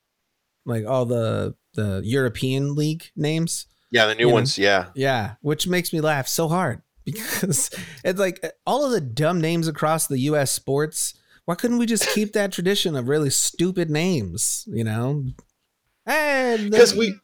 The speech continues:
Speaker 1: DeKalb
Speaker 2: 'cause we
Speaker 1: dinner plates. I mean, <laughs>
Speaker 2: because we don't have, we, we are,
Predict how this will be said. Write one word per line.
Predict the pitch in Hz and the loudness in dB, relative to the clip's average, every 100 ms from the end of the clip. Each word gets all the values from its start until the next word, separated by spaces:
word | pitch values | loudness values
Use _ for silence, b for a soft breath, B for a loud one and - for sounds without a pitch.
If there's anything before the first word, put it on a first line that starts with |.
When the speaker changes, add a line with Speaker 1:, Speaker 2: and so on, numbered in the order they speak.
| - | -6
Speaker 1:
DeKalb | 208 240 | -2 0
Speaker 2:
'cause | 247 | 2
we | 202 | 2
Speaker 1:
dinner | 269 165 | 2 0
plates. | 175 131 113 - - 147 | 2 0 0 -4 -4 -2
I | 135 | -2
mean, | 139 135 139 - _ _ - _ _ | 0 0 -2 -6 _ _ -20 _ _
<laughs> | 151 - - 170 | -8 -6 -2 2
Speaker 2:
because | 170 190 | 6 6
we | 190 | 6
don't | 190 185 185 | 6 6 6
have, | 175 180 170 160 - | 2 4 4 2 -2
we, | 143 143 | -2 -2
we | 139 147 | -2 2
are, | 143 139 131 - | 6 6 4 0